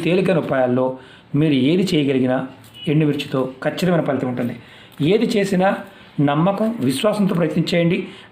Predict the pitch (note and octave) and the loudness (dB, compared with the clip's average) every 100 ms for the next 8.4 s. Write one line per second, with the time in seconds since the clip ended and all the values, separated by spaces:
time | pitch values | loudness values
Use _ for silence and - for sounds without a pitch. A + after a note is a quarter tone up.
0 | E3 F#3+ B3 C#4 B3 G3 F3 E3+ D#3 C#3+ | 0 2 2 2 2 2 2 2 0 -2
1 | C#3 C#3 D3 C#3+ C3 B2+ C3 C#3+ C3+ D3 | -2 -2 -4 -4 -4 -2 -2 -2 -2 0
2 | C#3+ - - - - E3+ F#3+ F3+ D3+ G3+ | -2 -4 -10 -20 -6 0 2 2 2 -2
3 | - - - - - E3+ F3+ F#3 G#3+ C#4 | -4 -12 -20 -20 -8 -2 0 0 2 4
4 | C#4 C4+ F3+ C#3 - D3+ - D#3+ G3+ G#3 | 4 2 2 0 0 -2 0 0 2 2
5 | G#3+ G#3+ G3 F3+ D#3 - C3+ D#3 C3+ C3+ | 2 4 2 2 0 -2 -2 -2 -2 -2
6 | D#3+ D3+ F3+ C#3+ D#3+ G3 F3+ E3+ - D3 | 0 2 2 2 2 2 2 0 0 0
7 | C#3 C3+ B2+ A#2+ B2+ D3+ E3+ F#3 - - | 2 0 -2 -4 -4 0 -2 -4 -10 -20
8 | - - G3+ | -14 -2 2